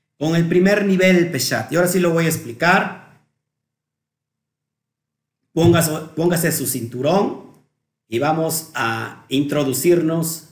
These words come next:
al nivel Peshat. ¿Qué vemos en el nivel Peshat? El significado simple,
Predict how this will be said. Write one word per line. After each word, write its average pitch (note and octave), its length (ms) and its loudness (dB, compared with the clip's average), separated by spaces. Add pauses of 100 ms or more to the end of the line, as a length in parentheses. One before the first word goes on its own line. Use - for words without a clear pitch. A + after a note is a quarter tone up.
(520)
al C3 180 0
nivel E3 300 2
Peshat. C3 380 -4 (760)
¿Qué A3 140 2
vemos B3 320 2
en F3+ 140 2
el D3+ 120 0
nivel E3 320 0
Peshat? F3+ 540 -2 (880)
El D3+ 160 -2
significado E3+ 680 0
simple, G#3+ 1040 -4